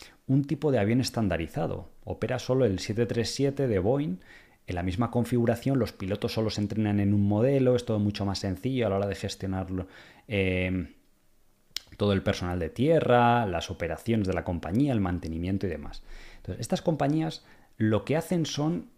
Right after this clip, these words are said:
diseños estandarizados, porque la típica single family home de Estados Unidos, estas viviendas, eh,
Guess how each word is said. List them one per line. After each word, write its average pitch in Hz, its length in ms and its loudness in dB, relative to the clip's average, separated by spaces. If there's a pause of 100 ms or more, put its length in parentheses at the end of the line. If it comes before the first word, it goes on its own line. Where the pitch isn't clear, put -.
(240)
diseños 135 460 2
estandarizados, 104 840 -2
porque 98 260 -4
la 90 160 0
típica 175 640 -2
single 135 520 4
family 104 600 2
home 135 400 0
de 87 120 -4
Estados 104 340 -2
Unidos, 101 400 0
estas 92 340 -8
viviendas, 98 540 0 (560)
eh, 98 480 -4